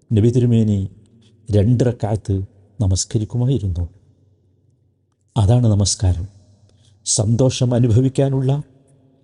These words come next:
ദുഃഖങ്ങളിൽ നിന്ന് മോചനം നൽകാനുള്ള വല്ലാത്ത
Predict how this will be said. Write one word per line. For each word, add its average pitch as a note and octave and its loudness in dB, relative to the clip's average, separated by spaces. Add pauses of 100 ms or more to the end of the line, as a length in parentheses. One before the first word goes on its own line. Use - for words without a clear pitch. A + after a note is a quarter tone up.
(360)
ദുഃഖങ്ങളിൽ D3+ 2
നിന്ന് B2 2
മോചനം C#3+ 2
നൽകാനുള്ള G#2 0 (1000)
വല്ലാത്ത G2+ 2